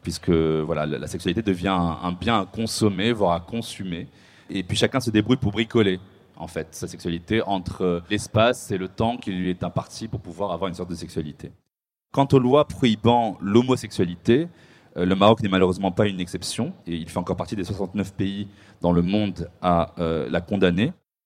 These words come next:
Euh, oui, soixante-neuf, c'est ironique. L'article deux cent trente du code pénal tunisien et cinq cent trente-quatre du code pénal libanais interdisent aussi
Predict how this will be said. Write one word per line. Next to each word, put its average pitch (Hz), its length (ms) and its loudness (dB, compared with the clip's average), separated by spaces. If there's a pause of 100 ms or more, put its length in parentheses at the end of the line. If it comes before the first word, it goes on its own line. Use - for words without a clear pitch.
(340)
Euh, 71 140 -4
oui, 80 260 -2
soixante-neuf, 92 480 -6
c'est - 240 -12
ironique. - 640 -6
L'article 104 880 4
deux 135 80 6
cent 143 180 0
trente - 600 -2
du 95 100 -8
code 113 140 2
pénal 113 400 2
tunisien 117 720 0
et 92 60 -6
cinq 120 140 2
cent 127 100 -4
trente-quatre 120 320 4
du 104 80 -4
code 101 140 2
pénal 95 200 0
libanais 107 520 2 (340)
interdisent 120 560 4
aussi 160 480 0